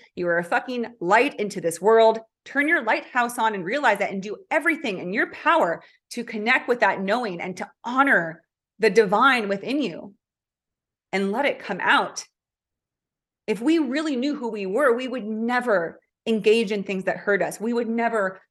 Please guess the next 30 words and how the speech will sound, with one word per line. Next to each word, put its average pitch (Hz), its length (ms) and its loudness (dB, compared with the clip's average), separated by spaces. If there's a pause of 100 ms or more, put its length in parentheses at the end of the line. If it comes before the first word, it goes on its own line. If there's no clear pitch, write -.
for 226 100 -4
another 208 260 0
second 202 440 -6
question 196 340 -4
our 170 120 -4
worth 170 200 -2
and 170 100 -8
value. - 440 -4 (2000)
Again, 220 200 2
I 214 80 4
hope 226 160 4
this 233 160 2
was 226 140 0
helpful. 175 600 -4 (880)
Please 233 220 0
do 226 100 -2
try 202 220 2
these 185 160 0
practices. 220 880 -2 (960)
Please 226 240 -4
do 220 120 -4
begin 196 300 -2
to 208 100 -8
notice. 208 380 4 (320)
That's 208 180 0
what 247 80 4
I 226 40 6
was 226 120 2
gonna 202 180 -4
say. 190 340 -4